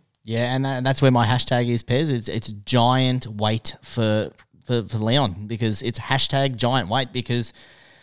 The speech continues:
<sighs> football, a long week, <laughs> there's, there's a long time in football for one week, but I called this at the start of the season, Pez. Judgment Day is gonna be next week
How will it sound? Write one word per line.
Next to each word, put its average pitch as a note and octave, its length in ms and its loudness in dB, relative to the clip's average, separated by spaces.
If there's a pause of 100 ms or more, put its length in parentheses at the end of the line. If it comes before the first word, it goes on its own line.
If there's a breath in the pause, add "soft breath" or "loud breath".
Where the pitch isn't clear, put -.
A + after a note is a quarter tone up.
(180 loud breath)
<sighs> - 40 -10 (800 loud breath)
football, C3+ 340 0
a - 20 6
long G3 220 6
week, C4+ 180 4
<laughs> F3 480 2
there's, D3+ 240 2
there's C#3+ 220 2
a D3 40 2
long G3+ 220 4
time E3 240 2
in D3+ 60 2
football C#3 320 0
for C3 180 -4
one B2 240 4
week, A#2 240 2
but G2 220 -2
I B2+ 120 4
called F#3+ 280 4
this G3 140 4
at C#3 80 -6
the D#3 60 0
start D#3 200 2
of D3+ 60 4
the C#3+ 60 0
season, C#3+ 360 0
Pez. C#3+ 280 0 (580 loud breath)
Judgment D#3+ 460 4
Day D3 460 4
is A2+ 120 -4
gonna A#2+ 140 4
be A2+ 100 4
next A#2+ 440 2
week C#3 260 2